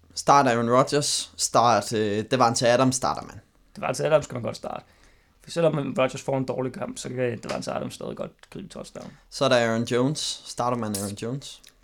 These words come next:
Speaker 2: Det er et godt spørgsmål. Jeg kunne sagtens se, øh,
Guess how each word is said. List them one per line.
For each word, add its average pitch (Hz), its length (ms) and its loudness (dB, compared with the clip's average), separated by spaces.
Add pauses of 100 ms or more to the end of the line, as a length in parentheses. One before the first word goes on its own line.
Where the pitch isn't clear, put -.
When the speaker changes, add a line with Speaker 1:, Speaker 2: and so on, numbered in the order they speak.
(360)
Speaker 2:
Det - 60 -10
er - 20 -12
et - 40 -14
godt 151 120 2
spørgsmål. 156 500 -2 (120)
Jeg 143 140 2
kunne 139 100 -4
sagtens 151 320 2
se, - 120 0
øh, 127 960 0